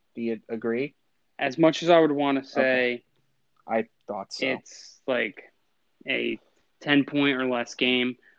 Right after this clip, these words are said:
Speaker 2: I don't like the line, and I'm,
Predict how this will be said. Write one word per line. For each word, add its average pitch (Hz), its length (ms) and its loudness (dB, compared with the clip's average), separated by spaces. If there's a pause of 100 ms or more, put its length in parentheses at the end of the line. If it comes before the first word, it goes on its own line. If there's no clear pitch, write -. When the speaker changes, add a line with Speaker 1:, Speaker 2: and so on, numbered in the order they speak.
Speaker 2:
I 131 100 0
don't 131 160 0
like 123 200 -4
the 123 80 -4
line, 117 520 0 (1700)
and 123 420 -2 (640)
I'm, 123 340 -4